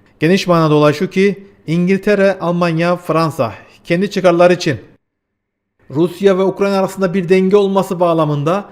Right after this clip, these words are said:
Ukrayna'ya gazı verdikçe veriyor. Sen Rusya ile savaş. Amerika daha da çok öfkelensin.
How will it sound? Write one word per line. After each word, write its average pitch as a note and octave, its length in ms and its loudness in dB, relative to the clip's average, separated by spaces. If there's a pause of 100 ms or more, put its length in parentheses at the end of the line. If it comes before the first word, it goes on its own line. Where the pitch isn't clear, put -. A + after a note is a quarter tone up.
Ukrayna'ya F3 520 -2
gazı F3+ 360 0
verdikçe F#3+ 380 0
veriyor. F3 320 4 (260)
Sen D3 260 -4
Rusya D#3 240 -2
ile C3 160 0
savaş. F#3+ 340 -2 (400)
Amerika F3 540 0 (480)
daha E3+ 220 -2
da F#3 100 0
çok D3+ 300 -4
öfkelensin. D3 800 -4